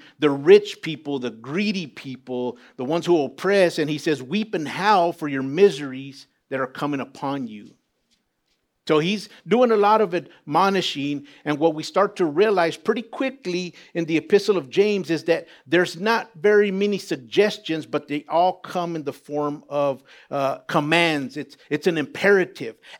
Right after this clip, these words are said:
Ask God for wisdom. It's not a suggestion, it's an imperative. Be doers of the word. It's an imperative. He's not suggesting for you to do that. As a matter of fact, when God calls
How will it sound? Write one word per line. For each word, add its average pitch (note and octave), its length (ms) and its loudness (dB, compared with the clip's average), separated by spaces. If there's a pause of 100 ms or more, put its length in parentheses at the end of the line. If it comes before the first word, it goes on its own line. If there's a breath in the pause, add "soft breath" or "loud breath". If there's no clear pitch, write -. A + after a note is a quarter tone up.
Ask F#3+ 340 4
God D#3 340 2
for C#3 100 -2
wisdom. B2 540 -6 (160 loud breath)
It's C#3 160 -6
not F#3+ 160 2
a F#3 40 -4
suggestion, C#3+ 800 -4 (160 loud breath)
it's C#3 160 -4
an D#3 80 0
imperative. C#3+ 1000 -4 (880)
Be F#3 140 -2
doers F#3+ 560 2
of C3 180 -4
the B2+ 80 -8
word. B2+ 400 -8 (140 loud breath)
It's - 160 -2
an F3 100 0
imperative. D#3+ 880 2
He's C#3+ 200 -10
not F3 200 -4 (160 loud breath)
suggesting E3+ 800 0
for C#3 140 -12
you B2+ 160 -8
to B2 180 -14
do G#2+ 260 -16
that. - 280 -18 (500 loud breath)
As C#3+ 160 -2
a D#3+ 60 0
matter F#3 240 4
of D3 80 0
fact, F3+ 340 0
when D3+ 140 -4
God E3+ 320 0
calls F3+ 420 -4